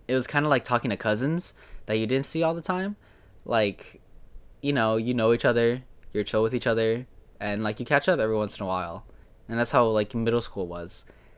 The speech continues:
Um, going to high school, I was, like, petrified, 'cause I didn't know anyone.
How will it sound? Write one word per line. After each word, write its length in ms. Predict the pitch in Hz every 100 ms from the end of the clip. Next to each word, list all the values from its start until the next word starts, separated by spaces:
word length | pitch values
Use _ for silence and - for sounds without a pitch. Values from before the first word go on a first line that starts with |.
| - - -
Um, 480 | 101 98 87 98 - - - - - - - - - - - -
going 260 | 101 110 120
to 80 | 117
high 220 | - 117
school, 500 | 117 - 131 139 143 - - - - -
I 140 | - 120
was, 120 | 131
like, 160 | 98 -
petrified, 600 | 117 - 104 90 85 - - - - - -
'cause 120 | 120
I 60 |
didn't 220 | 117 120 107
know 160 | 98
anyone. 340 | 95 87 80